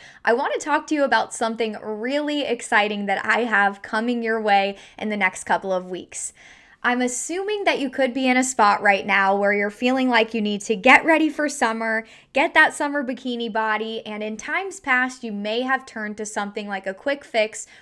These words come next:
or an all or nothing mindset to get you where you need to be.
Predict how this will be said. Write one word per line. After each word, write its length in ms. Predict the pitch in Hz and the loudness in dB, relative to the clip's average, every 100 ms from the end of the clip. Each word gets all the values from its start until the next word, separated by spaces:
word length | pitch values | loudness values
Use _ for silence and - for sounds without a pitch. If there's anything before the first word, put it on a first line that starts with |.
| - | -14
or 140 | 233 | -4
an 80 | 226 214 | -4 0
all 200 | 220 226 | 0 0
or 80 | 226 | 0
nothing 360 | 208 208 208 | -2 -2 -6
mindset 560 | 196 196 196 - 190 - | -6 -6 -8 -4 -4 -2
to 100 | 220 | -6
get 380 | 190 196 202 - | -2 -2 -4 -8
you 200 | 185 185 | -6 -6
where 340 | - 196 196 | -8 -4 -2
you 160 | 196 196 | -2 -4
need 220 | 190 180 | -10 -12
to 120 | - | -8
be. 280 | 190 180 - | -6 -6 -8